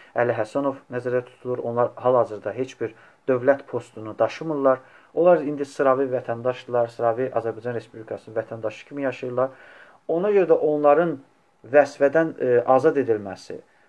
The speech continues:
və yaxud da ayrı-ayrı nazirlərin, ayrı-ayrı icra başçıların həbs olunması, Dövlət Təhlükəsizlik Xidməti tərəfindən həbs olunması göstərir ki, onlar həm vətənə, həm dövlətə xəyanət edən insanlar olublar. Bütövlükdə məsələlərə bu cür yanaşsaq,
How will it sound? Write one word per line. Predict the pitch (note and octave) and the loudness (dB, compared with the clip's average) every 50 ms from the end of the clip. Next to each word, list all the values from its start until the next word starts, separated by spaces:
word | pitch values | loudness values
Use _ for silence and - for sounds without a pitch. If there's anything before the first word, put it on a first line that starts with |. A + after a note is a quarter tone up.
| _ - A2 | _ 0 4
və | C3+ D3+ F3+ | 6 6 6
yaxud | F#3 - - - | 4 2 0 0
da | D#3 - | 0 2
ayrı-ayrı | - C#3+ C#3+ D3 E3 F3 D#3 D3+ C#3+ C3+ | 4 4 6 6 6 4 4 2 0 2
nazirlərin, | C3+ C3 B2+ A#2+ B2 A#2+ A#2+ A#2+ A2+ A#2 C3 - - | 2 2 2 2 0 0 2 2 2 2 0 -2 0
ayrı-ayrı | - A#2 B2 B2 C#3 D3+ D3 C#3 C#3 C3 A#2+ | 2 4 4 6 4 4 2 0 -4 -8 -6
icra | - C#3 D3 C#3 | 0 0 2 2
başçıların | B2+ B2 A2 - - - A2+ A2 A2 A2 G#2 - | 4 2 0 0 -4 -8 -4 -4 -4 -4 -2 2
həbs | D3+ D#3+ F3 - - - | 2 2 2 0 -2 -4
olunması, | C3+ B2 A#2+ A2+ A2 G#2+ G2+ - - G2 G2 _ _ _ _ _ - | -2 0 -2 -2 -4 -8 -10 -10 -12 -14 -14 _ _ _ _ _ -2
Dövlət | B2+ B2+ C#3+ D#3 D#3+ - | 0 2 2 0 0 0
Təhlükəsizlik | C#3+ B2+ B2 - C#3 C3+ - - - | -4 -4 -4 -4 -10 -10 -10 -10 -10
Xidməti | C#3 B2 B2 B2 A#2+ - - | -8 -6 -6 -6 -6 -4 -2
tərəfindən | B2 A#2 A2 A2 A2 A2 G#2+ - _ _ _ _ _ - | -2 -2 -2 -4 -6 -10 -10 -10 _ _ _ _ _ -2
həbs | - D3+ - - - F3+ | -2 -2 -2 0 -2 0
olunması | E3+ D#3+ C#3+ C3 B2 A2+ - A#2 G#2 | 0 0 0 0 -2 -4 -6 -6 -6
göstərir | A2+ G#2+ - - - G#2+ G2+ G2+ G2 - | -6 -6 -6 -6 -6 -6 -6 -6 -10 -12
ki, | - G2 - _ _ _ _ _ - | -16 -16 -16 _ _ _ _ _ -4
onlar | - C#3 D3 D#3+ F3 E3 | -2 2 4 4 4 6
həm | D#3 D#3 D#3 C#3 | 4 2 4 4
vətənə, | C3+ B2 B2+ - A#2 A#2 B2 C3 D3+ D#3 - _ _ _ _ _ - | 2 2 2 0 0 2 2 0 0 -2 -8 _ _ _ _ _ 0
həm | D3 E3 E3 D3+ | 0 2 2 4
dövlətə | C#3 C3 A#2+ A#2 A2+ - D3+ C#3 | 2 2 4 2 0 0 -2 -4
xəyanət | - C3 A#2+ A#2+ B2 A#2+ A#2+ - | -2 0 0 0 0 -4 -6 -4
edən | A#2+ A#2 B2+ B2+ B2+ A#2 | -2 0 0 -2 -2 -8
insanlar | - - A#2 A#2+ B2 A#2+ A#2 | -10 -10 -8 -6 -4 -4 -4
olublar. | F#2+ F2+ - - - - _ _ _ _ _ _ _ _ _ _ - | -6 -8 -14 -20 -20 -20 _ _ _ _ _ _ _ _ _ _ -14
Bütövlükdə | C#3 C3+ - F3+ E3+ F3 E3 E3+ G3 F#3+ | -8 -2 -2 0 0 0 2 2 2 2
məsələlərə | F3 E3 D#3+ - D#3 D3+ D3 D3 D3+ D#3+ D#3+ | 2 0 0 2 2 6 6 6 6 6 4
bu | D#3 D#3+ | 0 -2
cür | C#3+ C#3 C3 A#2 | 0 -2 -2 -2
yanaşsaq, | A#2 A2 G#2+ G#2+ - - - C#3 C#3+ D3 | -4 -4 -4 -6 -8 -2 2 2 2 2